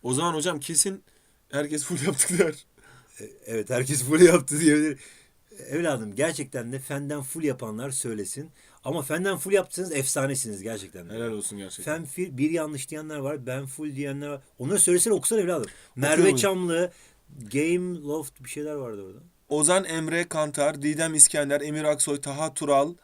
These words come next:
Speaker 1: Şermin Karadağ iki yanlış yapmış ama.
Speaker 2: Atakan,
Speaker 1: Miray
Speaker 2: doğru.
Speaker 1: Sezen full yapmış hocam. Fındık Kurdu ben yapmış.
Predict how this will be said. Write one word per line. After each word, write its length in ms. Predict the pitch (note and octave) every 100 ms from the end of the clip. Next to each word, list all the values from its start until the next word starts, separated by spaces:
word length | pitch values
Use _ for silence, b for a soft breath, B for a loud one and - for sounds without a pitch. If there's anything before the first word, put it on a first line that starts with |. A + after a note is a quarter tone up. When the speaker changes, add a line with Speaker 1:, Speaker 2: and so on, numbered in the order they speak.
| b b b
Speaker 1:
Şermin 560 | - - D#3 D3+ D#3+ E3
Karadağ 380 | D#3 D#3 D#3 E3
iki 200 | C#3+ E3
yanlış 240 | C#3 A#2+
yapmış 220 | A#2 A2
ama. 200 | A2 A2+
Speaker 2:
Atakan, 460 | A#2+ C3+ C3 D3 C#3+
Speaker 1:
Miray 360 | D#3 D#3 E3+ F3+
Speaker 2:
doğru. 80 |
Speaker 1:
Sezen 320 | - E3 F3 E3+
full 240 | - D#3+
yapmış 320 | D3+ B2+ A#2+
hocam. 320 | A#2 A2+ C3+ F3+ b b b
Fındık 380 | - - D#3+ F3+
Kurdu 300 | - D3+ D#3+
ben 100 | D#3
yapmış. 560 | D#3 C3 A2 B2 E3+